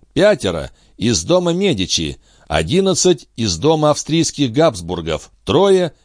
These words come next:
из семейства герцогов Савойских, еще трое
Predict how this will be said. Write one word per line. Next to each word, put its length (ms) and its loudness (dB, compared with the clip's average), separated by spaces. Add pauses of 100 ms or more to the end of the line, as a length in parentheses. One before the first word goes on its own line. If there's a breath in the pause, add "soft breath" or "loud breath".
(100)
из 220 -2
семейства 640 -2
герцогов 580 -2
Савойских, 800 -2 (120)
еще 480 0
трое 480 2